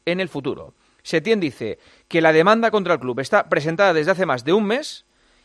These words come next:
y que se puso antes de que acabara el plazo para poder presentar esa demanda. Pero, insisto,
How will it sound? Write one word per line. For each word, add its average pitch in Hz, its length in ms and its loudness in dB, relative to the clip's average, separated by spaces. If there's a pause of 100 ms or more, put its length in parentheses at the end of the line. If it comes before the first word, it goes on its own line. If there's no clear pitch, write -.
(160)
y 175 120 -4
que 165 100 -8
se 143 140 -4
puso 208 560 -4
antes 190 380 0
de 151 100 -2
que 151 60 -2
acabara 165 580 2
el 135 140 -8
plazo 165 320 0
para 139 160 2
poder 143 180 -2
presentar 139 480 -2
esa 170 240 -2
demanda. 92 320 -10
Pero, 156 160 -2
insisto, 233 560 -2